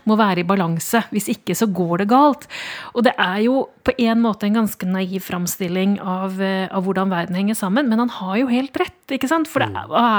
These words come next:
Speaker 1: er det vi menneskene har gjort og bidratt med? Og om det ikke er syndefallet, så er det <laughs> industrialiseringen og forbruket.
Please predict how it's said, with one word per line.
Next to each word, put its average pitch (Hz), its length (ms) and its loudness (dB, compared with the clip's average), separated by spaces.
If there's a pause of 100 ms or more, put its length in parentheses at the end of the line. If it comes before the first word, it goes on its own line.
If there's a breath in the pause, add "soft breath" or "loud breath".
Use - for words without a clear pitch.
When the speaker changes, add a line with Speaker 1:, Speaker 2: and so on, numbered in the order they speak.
Speaker 1:
er 208 40 0
det 240 140 2
vi 220 200 2
menneskene 208 460 0
har 220 100 2
gjort 214 200 -2
og 240 80 0
bidratt 190 440 0
med? 294 240 2
Og 233 240 0
om 226 100 2
det 240 180 -2
ikke 196 120 -6
er 190 100 -4
syndefallet, 196 720 -2
så 202 160 -4
er 185 160 -2
det 202 260 0 (320 loud breath)
<laughs> - 300 4
industrialiseringen 208 960 0
og 208 80 -2
forbruket. 208 560 0